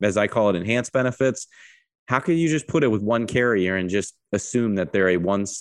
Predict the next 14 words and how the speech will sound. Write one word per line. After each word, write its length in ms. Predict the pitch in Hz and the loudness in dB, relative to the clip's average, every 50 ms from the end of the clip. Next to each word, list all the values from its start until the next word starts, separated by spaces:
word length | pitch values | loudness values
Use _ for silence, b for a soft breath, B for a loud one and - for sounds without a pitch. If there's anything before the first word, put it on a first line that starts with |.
| - _ - | -18 _ -2
uh, 220 | 95 95 87 85 | 0 2 2 2
one-size-fits-all 1000 | 87 98 104 101 98 - 101 92 85 - - - 101 101 101 90 - - 95 90 | 2 0 0 -2 -2 -2 -2 -2 -2 -4 -4 -2 -2 -2 -2 -4 -4 -2 -2 -2
solution? 600 | 87 - - 87 92 110 117 - - - 55 - - _ _ _ _ - | -2 -4 -4 -2 0 0 -2 -4 -6 -12 -14 -14 -16 _ _ _ _ -2
I 100 | - 113 | -2 0
can 140 | - 151 123 | 0 0 -2
assure 480 | 117 104 - - - - 147 156 147 | -2 -4 -6 -8 -4 0 0 2 2
you, 160 | 123 98 92 92 | 2 2 2 2
after 260 | 90 - - 95 92 | 2 0 0 0 2
all 80 | 104 | 2
these 180 | 107 117 113 107 | 2 2 0 0
years 160 | 117 120 113 | 0 -2 -2
in 40 | 113 | -2
the 80 | 107 98 | -4 -2
business, 500 | 95 107 117 123 131 143 147 143 - | 0 0 0 0 0 -2 -4 -4 -6